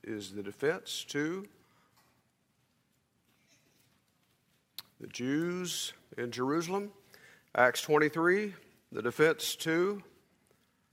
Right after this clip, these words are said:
Sanhedrin. Chapter twenty-four, defense to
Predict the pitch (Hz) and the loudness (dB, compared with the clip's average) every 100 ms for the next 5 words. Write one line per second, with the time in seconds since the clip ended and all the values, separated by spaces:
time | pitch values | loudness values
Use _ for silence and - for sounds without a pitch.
0 | _ _ _ _ _ _ _ _ _ _ | _ _ _ _ _ _ _ _ _ _
1 | _ _ _ _ _ _ _ _ _ _ | _ _ _ _ _ _ _ _ _ _
2 | _ _ _ _ _ _ _ _ _ _ | _ _ _ _ _ _ _ _ _ _
3 | _ _ _ _ - - - 123 123 123 | _ _ _ _ -12 -6 0 2 2 0
4 | 143 147 170 170 165 156 _ _ _ _ | -2 -2 -2 -4 -8 -16 _ _ _ _
5 | _ _ _ _ _ _ _ _ _ _ | _ _ _ _ _ _ _ _ _ _
6 | _ _ - 131 123 - 147 147 147 143 | _ _ 2 2 2 -2 2 4 6 2
7 | 139 - - 185 156 113 82 - - _ | -2 -4 0 2 2 0 -2 -6 -20 _
8 | _ _ _ _ _ _ _ _ _ _ | _ _ _ _ _ _ _ _ _ _
9 | _ _ _ _ _ _ _ _ - - | _ _ _ _ _ _ _ _ -20 -20
10 | - _ - - 147 147 - - 160 160 | -20 _ -14 0 4 4 2 -2 2 2
11 | 170 | 0